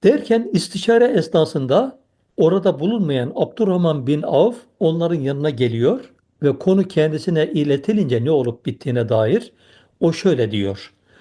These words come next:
"Bu konuda bende bir bilgi var. Ben Resulullah Efendimiz'i sallallahu aleyhi ve sellem şöyle buyururken işitmiştim.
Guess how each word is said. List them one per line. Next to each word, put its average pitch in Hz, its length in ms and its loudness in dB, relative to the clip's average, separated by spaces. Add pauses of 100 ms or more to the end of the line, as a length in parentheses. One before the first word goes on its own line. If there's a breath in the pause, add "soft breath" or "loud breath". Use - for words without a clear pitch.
(520 soft breath)
"Bu 208 100 2
konuda 156 640 0 (420)
bende 139 760 0 (600)
bir 123 260 0
bilgi 123 380 0
var. 98 360 -8 (920 soft breath)
Ben 180 460 0 (360)
Resulullah 160 500 0
Efendimiz'i 135 580 -2
sallallahu 123 260 -2
aleyhi 117 140 -2
ve - 40 -12
sellem 165 240 -4
şöyle 165 400 2
buyururken 120 460 -2
işitmiştim. 98 800 -6